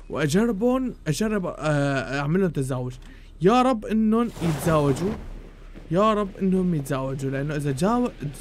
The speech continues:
جا-، تجاوزوا، اذا تزاوجوا رح يكون الوضع مرة اسطوري. بدي امبرنت منه، بدي امبرنت ضروري جدا.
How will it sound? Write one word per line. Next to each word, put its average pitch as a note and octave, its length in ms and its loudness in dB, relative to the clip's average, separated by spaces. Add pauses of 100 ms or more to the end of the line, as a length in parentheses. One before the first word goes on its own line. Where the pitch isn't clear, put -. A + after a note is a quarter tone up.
(120)
جا-، B2+ 500 -6 (140)
تجاوزوا، D#3 480 -4 (680)
اذا C3 180 -2
تزاوجوا E3+ 720 0 (280)
رح C3 100 -8
يكون D3+ 280 -2
الوضع D#3 360 -4
مرة D#3 600 -6
اسطوري. C3+ 480 -10 (1200)
بدي E3 300 -2
امبرنت E3+ 500 2
منه، D#3 260 -2
بدي E3 300 -4
امبرنت D3+ 360 0
ضروري D3 300 -2
جدا. C#3+ 420 -8